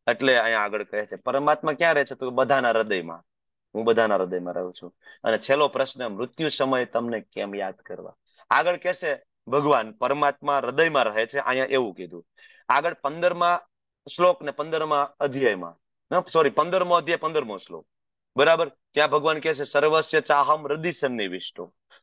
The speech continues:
હું બધાના હૃદયમાં રહું છું. કૃષ્ણ કહે છે, "હું બધાના હૃદયમાં રહું છું."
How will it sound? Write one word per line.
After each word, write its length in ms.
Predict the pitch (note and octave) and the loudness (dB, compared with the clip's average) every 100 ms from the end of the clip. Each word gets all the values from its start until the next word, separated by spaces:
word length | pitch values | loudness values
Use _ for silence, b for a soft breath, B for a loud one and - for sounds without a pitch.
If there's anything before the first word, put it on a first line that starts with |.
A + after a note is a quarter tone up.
| - | -2
હું 100 | C#3+ | 2
બધાના 340 | D#3+ E3+ F#3+ | 4 4 4
હૃદયમાં 400 | F#3+ G3+ A3 F#3+ | 2 4 4 4
રહું 220 | D#3+ D3+ D3 | 2 0 -6
છું. 140 | - | -10
કૃષ્ણ 360 | E3+ E3+ F#3+ E3+ | -8 -6 -4 -2
કહે 240 | D#3 D3 | 0 0
છે, 120 | C#3+ C3+ _ _ _ - | -2 -14 _ _ _ -4
"હું 140 | C#3+ | 2
બધાના 360 | E3+ D#3 D3+ D#3 | 4 4 4 2
હૃદયમાં 400 | C3 B2+ C3+ C3 | 0 0 0 -2
રહું 240 | A#2+ G#2+ | -4 -8
છું." 180 | - G2 | -12 -20